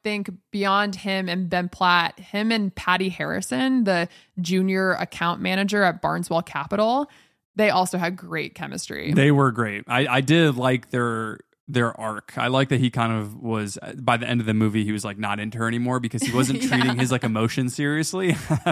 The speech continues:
Speaker 2: That was funny.
Speaker 1: Yeah, they're great
Speaker 2: Also, their
Speaker 1: team
Speaker 2: banter of,
Speaker 1: partners.
Speaker 2: like, uh,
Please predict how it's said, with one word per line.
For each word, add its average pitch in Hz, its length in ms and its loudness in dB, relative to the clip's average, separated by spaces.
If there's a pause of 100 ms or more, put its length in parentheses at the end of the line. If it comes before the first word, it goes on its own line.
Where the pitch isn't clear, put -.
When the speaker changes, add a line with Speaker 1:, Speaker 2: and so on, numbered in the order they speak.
(440)
Speaker 2:
That 190 440 -2
was 131 180 0
funny. 107 300 -2
Speaker 1:
Yeah, 202 400 -2
they're 233 220 -2
great 214 160 0
Speaker 2:
Also, 185 180 2
their 139 140 2
Speaker 1:
team 110 40 -2
Speaker 2:
banter 127 380 2
of, 113 80 -2
Speaker 1:
partners. 107 240 -2
Speaker 2:
like, - 120 -20
uh, 104 340 -4